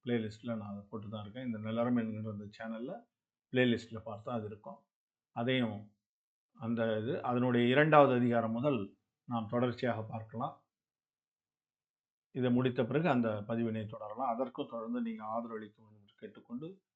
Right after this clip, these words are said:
சப்ஸ்கிரைப் செய்து பாருங்கள். இதனை லைக் செய்கின்ற அந்த பொத்தானை அழுத்தி ஆதரவு கொடுங்கள், மற்றவர்களுக்கு ஃபார்வேர்டு செய்யுங்கள், தொடர்ந்து எனக்கு ஊக்கமளியுங்கள் எனக்கு என்ற வேண்டுகோளை அனைவர் முன்னால் வைத்து,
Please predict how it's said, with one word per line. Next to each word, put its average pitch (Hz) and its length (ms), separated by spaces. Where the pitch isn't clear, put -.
சப்ஸ்கிரைப் 120 300
செய்து 107 300
பாருங்கள். 117 580
இதனை 110 440
லைக் 127 300
செய்கின்ற 120 580
அந்த 107 180
பொத்தானை 120 480
அழுத்தி 120 580
ஆதரவு 117 520
கொடுங்கள், 120 460
மற்றவர்களுக்கு 110 840
ஃபார்வேர்டு 120 320
செய்யுங்கள், 104 520
தொடர்ந்து 139 480
எனக்கு 113 380
ஊக்கமளியுங்கள் 107 680
எனக்கு 110 460
என்ற 107 340
வேண்டுகோளை 110 680
அனைவர் 117 340
முன்னால் 110 320
வைத்து, 107 580